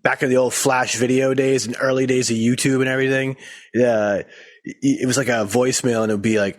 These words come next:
You've reached Arnold's Pizza. We only serve pepperoni pizzas and nine millimeter bullets. Maybe the bullets are in the pizza,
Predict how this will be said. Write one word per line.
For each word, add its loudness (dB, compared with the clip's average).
You've -2
reached 0
Arnold's -2
Pizza. -2
We 2
only 2
serve 0
pepperoni 0
pizzas 0
and 0
nine 0
millimeter 0
bullets. -2
Maybe 2
the 2
bullets 0
are 0
in 0
the -4
pizza, 0